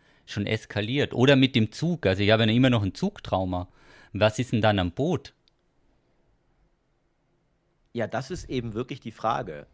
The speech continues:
Speaker 2: Also v-, vielleicht ist es, vielleicht wird sie auch live im Podcast absaufen. Ne? Also nach, nach der Episode, wo, wo das Auto, äh, ko-,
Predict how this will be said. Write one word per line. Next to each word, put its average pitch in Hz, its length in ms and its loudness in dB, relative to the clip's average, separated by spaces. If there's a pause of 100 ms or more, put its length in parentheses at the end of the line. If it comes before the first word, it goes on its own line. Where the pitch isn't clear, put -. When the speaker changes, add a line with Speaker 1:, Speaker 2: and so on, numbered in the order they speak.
Speaker 2:
Also 98 520 -8
v-, - 140 -20
vielleicht 127 380 -6
ist 131 60 -12
es, - 200 -12 (360)
vielleicht 131 600 -4
wird 151 180 -2
sie - 220 -4
auch 127 340 -4 (680)
live 120 480 -2
im 180 220 -4
Podcast 170 680 -6
absaufen. 92 840 -6 (420)
Ne? 156 280 -4
Also 120 520 -2 (600)
nach, 131 360 0 (120)
nach 135 320 -2
der - 160 -2
Episode, 131 720 -2
wo, 127 300 -6
wo 123 180 -4
das 120 320 -4
Auto, 127 400 -4 (240)
äh, - 480 -18
ko-, - 220 -8